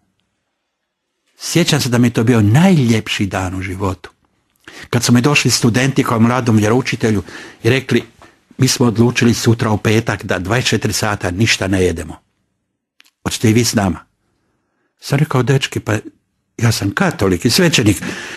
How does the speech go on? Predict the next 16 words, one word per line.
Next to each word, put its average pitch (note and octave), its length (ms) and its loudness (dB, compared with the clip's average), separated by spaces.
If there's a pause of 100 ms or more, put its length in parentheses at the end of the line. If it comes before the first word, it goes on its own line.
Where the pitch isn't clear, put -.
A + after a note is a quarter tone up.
(200)
I - 240 -8
mi D#3 240 2
postimo D#3+ 400 2
tako G3 300 0
da D3 220 0 (1700)
jedemo C#3 340 2
jedan C#3+ 200 2
puta C3+ 240 0
dosita C#3+ 540 0 (420)
kad B2+ 160 -4
je C3 80 2
post, C3+ 400 0
a B2 80 -2
dva B2 200 0
puta A#2+ 300 -2
prizalogajimo.” A#2 800 -4